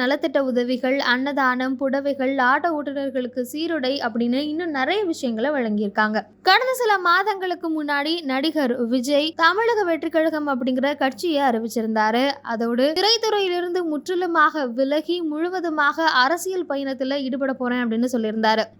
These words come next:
இதற்கு முன்பாக சினிமாவிலிருந்து வந்த யாருமே இப்படி பண்ணதில்லை. முழு-, முழுவதுமாக சினிமாவை விட்டு விட்டு, சினிமாவை புறக்கணித்து விட்டு முழு நேர அரசியல்வாதியாக இனிமே நான் இருக்க போறேன் அப்படின்னு விஜய் சொல்லியிருக்கக்கூடிய விஷயம் விஜய் ரசிகர்களுக்கு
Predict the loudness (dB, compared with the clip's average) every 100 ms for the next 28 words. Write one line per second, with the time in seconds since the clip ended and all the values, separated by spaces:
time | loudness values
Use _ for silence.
0 | 2 2 2 0 0 4 4 4 -2 -2
1 | -4 -2 -2 0 -2 -4 -4 -4 -2 0
2 | 2 2 2 -2 -4 -4 -2 0 0 0
3 | -2 -2 0 0 -2 -4 -2 2 4 4
4 | 2 4 2 2 -2 -2 -2 -2 -2 -2
5 | -2 -4 -4 -4 -2 -2 -2 -4 -2 -2
6 | -2 0 0 2 0 -2 0 0 2 2
7 | 2 4 4 4 2 2 2 0 -2 -2
8 | 0 0 0 0 0 -4 -4 -4 -2 0
9 | 0 0 0 0 2 2 2 2 0 0
10 | 0 0 0 -2 -2 -2 -2 -4 -2 0
11 | -2 -2 2 4 4 0 0 -2 0 0
12 | -2 0 0